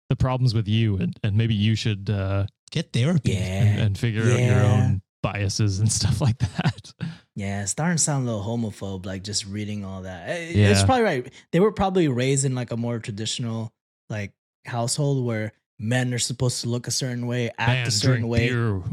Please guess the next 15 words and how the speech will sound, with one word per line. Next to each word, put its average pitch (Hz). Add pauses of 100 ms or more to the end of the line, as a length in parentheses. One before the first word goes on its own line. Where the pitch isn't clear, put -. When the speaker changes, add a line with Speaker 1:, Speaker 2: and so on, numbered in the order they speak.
(120)
Speaker 1:
watch 120
Speaker 3:
Yeah. 113
Speaker 1:
football. -
<laughs> -
Speaker 3:
Chug. 127 (460)
I 147
don't 339
know. -
Like 175
I -
said 110
earlier, 110
man, 117
like, 113
it, 127